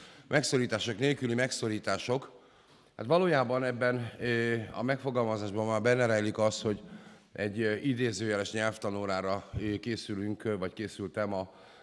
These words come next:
Magyar Szocialista Párt nevében, szemben azzal, hogy a kormányoldal az utóbbi időkben azért már hova tovább szexuális felvilágosításra emlékeztető órákat, ö, tartott a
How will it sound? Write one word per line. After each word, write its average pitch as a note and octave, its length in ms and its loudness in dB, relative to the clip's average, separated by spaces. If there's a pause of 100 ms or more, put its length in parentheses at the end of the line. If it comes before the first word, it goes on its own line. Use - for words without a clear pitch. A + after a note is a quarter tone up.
Magyar A2 320 -2
Szocialista G#2 540 -4
Párt G2 200 -2
nevében, A#2+ 640 0 (360)
szemben D3+ 360 0
azzal, C3 440 2
hogy A2 260 0
a G#2+ 280 2 (220)
kormányoldal A#2 1000 4 (300)
az F#2+ 140 -10
utóbbi A2+ 340 -4
időkben G#2 580 -4
azért G2 280 -4
már F#2+ 120 -2
hova A#2+ 200 0
tovább G2+ 440 -2 (180)
szexuális A#2 460 0
felvilágosításra F2+ 1300 -4 (360)
emlékeztető G#2 720 -4
órákat, G2 600 -2 (120)
ö, G2 160 -4
tartott G#2 440 -6
a G2 220 -4